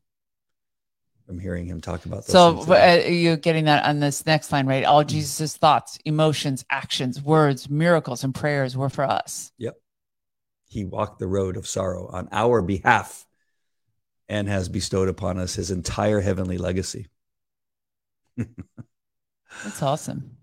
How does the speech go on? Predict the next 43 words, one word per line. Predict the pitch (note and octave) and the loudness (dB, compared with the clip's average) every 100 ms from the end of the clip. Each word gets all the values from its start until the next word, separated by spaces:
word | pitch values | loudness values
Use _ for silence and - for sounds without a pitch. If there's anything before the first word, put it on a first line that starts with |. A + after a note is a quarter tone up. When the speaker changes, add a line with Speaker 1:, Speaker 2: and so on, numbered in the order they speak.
| _ | _
Speaker 1:
Yeah. | - G2+ G#2 F2+ _ _ _ _ _ _ _ _ _ _ _ _ _ _ _ _ _ - | -6 -4 -4 -8 _ _ _ _ _ _ _ _ _ _ _ _ _ _ _ _ _ -10
Wow. | F2+ G2+ D#2+ _ _ _ _ - - - _ _ - | -4 -4 -6 _ _ _ _ -20 -20 -20 _ _ -10
Uh, | G2 F#2+ | -6 -4
we | F#2+ | -2
got | F2+ D#2+ | -4 -2
a | E2+ | -4
lot | F#2 | -6
of | - | -6
comments | G2+ F#2+ | -8 -8
coming, | - F#2+ | -10 -10
it | - | -10
looks | - - | -12 -10
like. | - - _ _ _ _ _ _ _ _ _ _ _ - | -12 -14 _ _ _ _ _ _ _ _ _ _ _ -14
Uh, | - - | -12 -10
well, | F#2 | -10
I'll | E2+ D#2+ E2+ | -8 -8 -12
let | - | -14
you | - | -6
take | |
Speaker 2:
Big | F#3+ G3 | -2 -2
Speaker 1:
over. | - | -2
Speaker 2:
explosion. | F3 - - E3+ D#3+ - - | -8 -10 -4 -2 -2 -6 -4
No, | E3+ D#3+ | 0 0
here, | D3+ E3 | 0 -2
you | E3+ F#3+ | -2 -4
do | F#3+ E3 | -4 -6
it | D3 | -6
because | D#3 D#3+ D#3+ | -8 -10 -10
I | |
can't, | D#3 D#3+ D#3 - - | -8 -4 -4 -4 -6
Speaker 1:
Oh. | E2+ | -4
Speaker 2:
uh, | D#2 - - - - - - - _ | -4 -6 -8 -8 -10 -12 -18 -20 _
do | D3+ | -6
it | D3 C#3+ | -6 -4
sideways. | D3+ C3+ C3 C3+ C3 - _ _ _ _ _ | -2 -2 -2 -4 -6 -14 _ _ _ _ _
Speaker 1:
Oh. | B2+ - - _ | -2 -2 -6 _
Speaker 2:
"B | F3+ F#3+ - | -4 -2 2
R | D#3+ D#3 | 2 2
B, | C#3+ F#3+ G#3 | 0 -2 -2
big | E3 D#3 | -4 -4
explosion | E3 - - E3 D#3 D3+ | -4 -6 -2 -2 0 -2
outside." | C3+ C3 C3+ B2 B2+ G#2+ | -2 -4 -6 -6 -8 -2
Speaker 1:
Oh. | A2+ - | 0 0